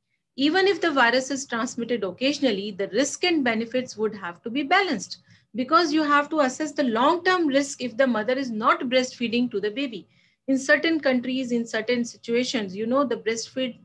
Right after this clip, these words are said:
the, the breast milk is the only source of nutrition to the baby.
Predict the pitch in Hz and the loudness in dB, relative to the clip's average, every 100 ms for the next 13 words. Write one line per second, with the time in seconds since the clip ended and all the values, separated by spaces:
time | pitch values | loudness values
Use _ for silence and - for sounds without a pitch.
0 | - 185 226 226 220 202 233 214 269 269 | -10 -2 0 0 -2 0 0 2 2 2
1 | 277 277 269 254 269 240 262 339 359 277 | 0 0 -2 -4 -2 2 2 2 0 -2
2 | 302 320 339 285 277 269 254 269 269 294 | -4 -2 -2 0 0 -2 -4 -4 2 2
3 | 294 - - _ 233 403 302 - | 2 -8 -20 _ 2 4 2 -4